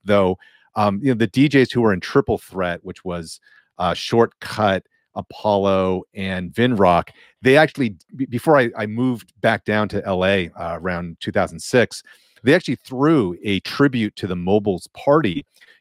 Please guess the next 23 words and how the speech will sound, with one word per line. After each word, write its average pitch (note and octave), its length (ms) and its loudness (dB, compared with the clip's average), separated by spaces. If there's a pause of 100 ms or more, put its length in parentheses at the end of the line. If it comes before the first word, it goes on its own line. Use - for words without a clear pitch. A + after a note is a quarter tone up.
in A2+ 180 -4
which G#2+ 400 0 (280)
they G#2+ 200 0
got A2 260 4
out B2 220 2
the A2 120 -8
old A2 200 -6
school - 300 -8
lighting G2+ 320 0
systems, G2 600 -2
they - 100 -6
got E2+ 160 -4
a D#2 40 -4
fog G#2 380 0
machine, G2 600 -6 (400)
um, F#2 440 0 (580)
and B2+ 180 2
everything F3+ 400 2
was C3+ 120 2
set C#3 300 2
up, D3 260 2 (440)
right, G#2 260 -2
musically A#2 600 -2